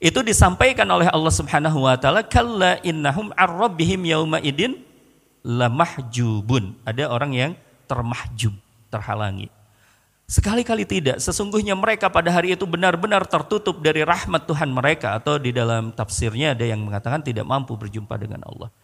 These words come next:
Karena nanti kan para penduduk surga itu, eh,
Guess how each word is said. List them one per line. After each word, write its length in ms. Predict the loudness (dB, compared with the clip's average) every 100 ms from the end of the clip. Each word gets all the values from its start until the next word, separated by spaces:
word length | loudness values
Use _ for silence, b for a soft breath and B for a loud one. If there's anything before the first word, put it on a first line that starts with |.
| b b b
Karena 160 | -4 0
nanti 320 | 0 -2 -2
kan 240 | -2 -4
para 240 | -4 -2 0
penduduk 320 | 0 0 -2
surga 560 | -2 -2 0 0 -2 -6
itu, 300 | -12 -6 -2 -2 -2 -6 -10
eh, 240 | -4 -4